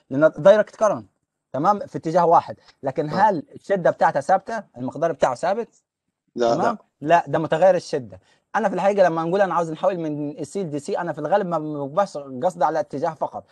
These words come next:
Speaker 1: لانه بيكون قصدي عاوز مين؟ وعاوز، آه، في ابلكيشن او لودز مع، عاوز لازم يكون مقدار ثابت، كونستانت، تمام؟ فازاي نحصل على مقدار ثابت او كونستانت؟ هو ده عن طريق الفلتر ده. الفلتر ده بيلاشي مين؟ بيلاشي الهارمونكس،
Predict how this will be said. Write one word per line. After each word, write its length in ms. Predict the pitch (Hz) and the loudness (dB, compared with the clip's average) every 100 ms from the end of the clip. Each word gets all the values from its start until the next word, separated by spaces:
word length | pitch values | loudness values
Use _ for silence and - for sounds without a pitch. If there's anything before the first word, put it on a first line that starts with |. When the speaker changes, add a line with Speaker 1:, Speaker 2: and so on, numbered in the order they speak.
| _ _ | _ _
Speaker 1:
لانه 160 | 131 143 | -6 -4
بيكون 320 | 147 180 180 | -4 -2 -2
قصدي 200 | 180 156 | 0 0
عاوز 200 | 165 151 | 0 -2
مين؟ 240 | 185 165 - _ 120 | -6 -8 -12 _ -2
وعاوز، 380 | 135 175 143 | 2 0 -2
آه، 340 | - 139 135 135 | -10 -10 -8 -8
في 240 | - 175 | -2 0
ابلكيشن 420 | 147 143 190 175 | 0 -2 -4 -4
او 140 | 143 147 | -2 -2
لودز 260 | 190 151 | -2 -2
مع، 280 | 151 123 113 | -6 -6 -2
عاوز 260 | 156 170 143 | 0 0 -2
لازم 160 | 165 | -6
يكون 200 | 165 170 | -4 -6
مقدار 240 | 165 165 196 | -6 -2 -2
ثابت، 360 | 226 208 127 | 0 -4 -6
كونستانت، 460 | - 226 147 - 95 _ _ _ _ | -6 -6 -6 -12 -18 _ _ _ _
تمام؟ 380 | - 135 214 170 - _ _ | -10 -2 -2 -2 -8 _ _
فازاي 440 | - 170 147 202 220 | -2 0 2 2 2
نحصل 280 | 214 - | -2 0
على 160 | 151 151 | 2 2
مقدار 280 | 147 151 160 | -2 -4 -2
ثابت 300 | - 156 127 | 0 0 -2
او 80 | 120 | -2
كونستانت؟ 580 | 151 143 - 123 - | -4 -6 -6 -8 -6
هو 180 | 180 180 | -4 0
ده 80 | 156 | 2
عن 100 | 139 | 0
طريق 280 | 139 147 147 | -2 -2 -2
الفلتر 400 | 135 135 - 104 | -2 -4 -4 -10
ده. 160 | 98 - _ _ - | -12 -20 _ _ -10
الفلتر 420 | 123 202 208 175 | -4 -4 2 2
ده 140 | 170 180 | 4 4
بيلاشي 400 | 165 185 196 160 | 6 4 4 -2
مين؟ 200 | 180 143 | -4 -2
بيلاشي 300 | 147 185 160 | 0 0 0
الهارمونكس، 600 | 151 147 131 98 - | -2 -2 -6 -8 -16